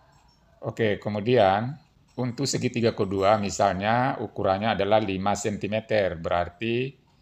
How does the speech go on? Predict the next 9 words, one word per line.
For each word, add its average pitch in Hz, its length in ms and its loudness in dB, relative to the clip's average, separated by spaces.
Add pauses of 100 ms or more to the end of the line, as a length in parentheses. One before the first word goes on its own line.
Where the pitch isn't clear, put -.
(360)
eh, 104 320 0 (160)
kita 110 640 -2
tandai 104 400 0
di 92 80 -6
sini 90 320 -6
lima 92 240 -6
sentimeter. 95 960 -4 (680)
Mulai 104 480 2
dari 107 560 0